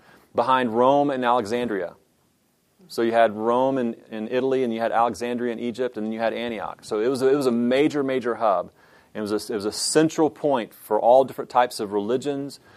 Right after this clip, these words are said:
There was a fairly large Jewish population there, but obviously a huge population of, of Romans and Greeks and those who worshipped false gods, and, um, a b-, big cultural center, a big center of commerce.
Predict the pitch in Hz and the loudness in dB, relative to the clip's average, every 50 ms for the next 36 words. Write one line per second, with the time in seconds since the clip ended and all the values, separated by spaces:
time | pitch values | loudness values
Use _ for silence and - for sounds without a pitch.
0 | - _ _ - 107 107 107 107 - - 131 127 131 131 127 123 123 123 123 117 | -20 _ _ -4 -2 -2 -2 0 2 4 6 6 6 4 4 4 4 4 4 2
1 | 101 - - 117 123 131 127 - - 127 123 - 131 123 123 120 117 - 120 120 | 0 -6 -6 -2 0 0 0 0 0 0 0 0 -2 -4 -4 -4 -4 -6 -8 -6
2 | 117 120 120 120 117 - _ - - _ _ _ - 98 104 101 - - 107 110 | -6 -4 -6 -6 -8 -10 _ -20 -20 _ _ _ -2 0 0 2 4 4 2 2
3 | 113 107 - - 110 104 98 - - - 147 139 127 120 101 - - 113 107 - | 2 -2 -4 -2 -2 -2 -4 -4 -8 -6 -2 -2 -2 -2 -4 -2 -2 -2 -2 0
4 | 107 104 104 104 101 - 104 101 95 95 92 87 - - - _ - 98 95 95 | -2 -4 -4 -4 -6 -6 -8 -8 -8 -8 -8 -10 -14 -20 -20 _ -10 -8 -8 -8
5 | 92 87 82 - 101 113 120 127 123 127 123 120 117 95 101 98 95 95 90 - | -8 -12 -10 -6 -4 -2 -2 0 -2 -2 -4 -4 -6 -6 -8 -8 -8 -10 -8 -6
6 | 120 123 123 120 - - - 101 95 95 101 104 98 - 110 98 95 104 101 - | -4 -4 -4 -4 -6 -10 -12 -10 -8 -6 -6 -6 -6 -6 -8 -6 -4 -6 -6 -6
7 | 101 95 - _ - - - 107 98 95 - - 120 127 127 123 120 123 123 110 | -10 -12 -12 _ -12 -4 -2 -2 -2 -2 -4 -4 0 2 4 4 4 4 2 -2
8 | - 101 95 92 92 87 - _ _ _ _ _ _ _ _ _ - 98 98 98 | -6 -12 -14 -14 -16 -16 -20 _ _ _ _ _ _ _ _ _ -8 -8 -6 -6
9 | 101 - 107 101 92 - - - - 143 - 113 101 127 117 - - - 127 131 | -6 -6 -8 -8 -10 -12 -14 -12 -12 -10 -6 -2 -2 -2 -2 -2 4 6 6 6
10 | - - - 135 123 - - - 127 123 123 123 120 107 95 90 120 117 - - | 6 2 0 -2 -2 -2 -4 -4 -4 -2 -2 -2 -2 -2 0 0 -2 -2 -2 -6
11 | - 120 113 104 95 - - - - 127 123 123 127 127 123 123 117 - - - | -6 -4 -2 -2 -4 -4 -8 -6 -2 -2 -2 0 0 -2 -2 -2 -4 -6 -12 -14
12 | - | -16